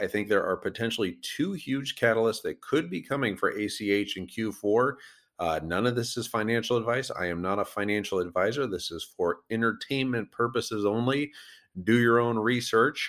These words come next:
Uh, but, uh, you know, we have to remember that A C H, even though it is listed on Coinbase, it is still not listed on Binance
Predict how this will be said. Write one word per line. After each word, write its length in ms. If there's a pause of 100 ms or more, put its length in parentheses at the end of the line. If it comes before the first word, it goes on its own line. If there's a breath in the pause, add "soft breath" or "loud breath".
(120)
Uh, 260
but, 340
uh, 160
you 160
know, 180
we 260
have 260
to 80
remember 380
that 200
A 200
C 260
H, 340 (420 loud breath)
even 280
though 200
it 180
is 280
listed 400
on 200
Coinbase, 600 (200)
it 120
is 200
still 280
not 220
listed 260
on 160
Binance 520